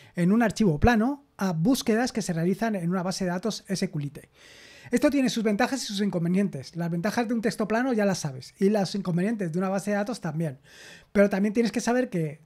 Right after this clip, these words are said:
tener toda tu información en una base de datos, la ventaja que tiene es que te permite realizar búsquedas mucho más rápidas y ser mucho más preciso. Y esto es precisamente lo que nos trae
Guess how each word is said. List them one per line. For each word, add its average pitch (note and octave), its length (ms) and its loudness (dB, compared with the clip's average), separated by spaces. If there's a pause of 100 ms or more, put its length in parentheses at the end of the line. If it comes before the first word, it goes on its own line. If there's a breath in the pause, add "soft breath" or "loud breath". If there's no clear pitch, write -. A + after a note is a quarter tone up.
tener G3 440 0 (140)
toda A3 300 2
tu A#3+ 60 0
información G#3+ 580 0
en E3 80 0
una G3+ 140 2
base G#3 200 -2
de G#3+ 100 2
datos, A#3 300 0
la F3+ 120 0
ventaja E3+ 260 -2
que G3 100 -4
tiene G#3 180 0
es G3 40 -4
que G#3 100 -4
te E3 80 -8
permite F3+ 300 -2
realizar F#3+ 380 -2
búsquedas F3 480 -4
mucho G3+ 240 0
más F#3 160 -2
rápidas G3+ 420 -2
y E3 40 -10
ser F3+ 180 -2
mucho G3 240 -2
más F3+ 160 -2
preciso. C3+ 420 -8 (460 loud breath)
Y G#3+ 80 2
esto C4+ 160 2
es - 80 0
precisamente A#3+ 580 2
lo G#3 140 6
que F3+ 80 2
nos F3 160 0
trae A#3+ 340 4